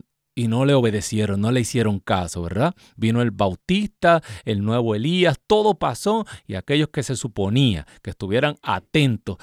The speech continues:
para alertar al pueblo, ¿qué hicieron? El otro extremo. Ahora voy al otro extremo. Eh, la iglesia, eh, anestésica, digo yo. Sí,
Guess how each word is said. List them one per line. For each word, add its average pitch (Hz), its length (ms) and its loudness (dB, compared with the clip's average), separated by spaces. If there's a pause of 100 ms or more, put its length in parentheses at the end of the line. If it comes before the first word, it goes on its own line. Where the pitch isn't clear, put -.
(120)
para 123 200 0
alertar 107 580 0
al 175 140 2
pueblo, 196 400 0
¿qué 165 140 0
hicieron? 180 480 2 (920)
El 92 160 -4
otro 104 220 2
extremo. 90 480 -6 (560)
Ahora 85 220 -6
voy 98 160 -2
al 120 120 0
otro 131 180 -4
extremo. 156 480 -4 (1040)
Eh, 101 300 -2 (720)
la 107 220 -2
iglesia, 123 800 -2
eh, 101 260 -6
anestésica, 101 680 -6
digo 85 180 -8
yo. - 260 -18 (580)
Sí, 104 280 -6